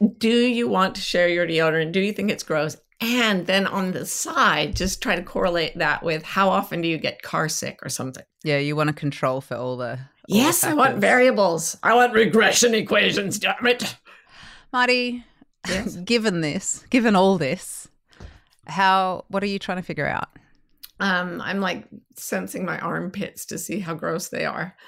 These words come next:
Speaker 2: You're
Speaker 1: Um,
Speaker 2: sensing your own armpits?
Speaker 1: Yeah. Like,
Speaker 2: Sensing.
Speaker 1: I, what, what it, it's,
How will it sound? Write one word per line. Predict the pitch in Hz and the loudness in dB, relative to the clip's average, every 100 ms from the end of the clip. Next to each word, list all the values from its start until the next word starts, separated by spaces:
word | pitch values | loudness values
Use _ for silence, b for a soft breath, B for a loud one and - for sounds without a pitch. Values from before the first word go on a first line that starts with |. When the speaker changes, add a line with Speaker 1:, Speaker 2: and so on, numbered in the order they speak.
| B B | B B
Speaker 2:
You're | 202 190 - | -4 -4 -2
Speaker 1:
Um, | 190 190 180 | 0 2 0
Speaker 2:
sensing | 185 - 226 233 | -4 -4 0 0
your | 185 - 156 | 0 0 0
own | 156 196 - | 2 0 -2
armpits? | 127 139 170 302 381 262 - - - _ | -4 -4 -4 -8 -10 -14 -18 -20 -20 _
Speaker 1:
Yeah. | 320 330 508 539 494 | -14 -8 -6 -4 -4
Like, | - - - 185 | -4 -4 0 0
Speaker 2:
Sensing. | 214 202 190 - 294 370 254 254 214 | 0 -2 -4 -6 -6 0 2 2 0
Speaker 1:
I, | - 196 | 2 2
what, | 240 311 320 - 262 | 2 2 2 2 0
what | 302 | 0
it, | 320 - | 0 -4
it's, | 233 233 - | -6 -6 -6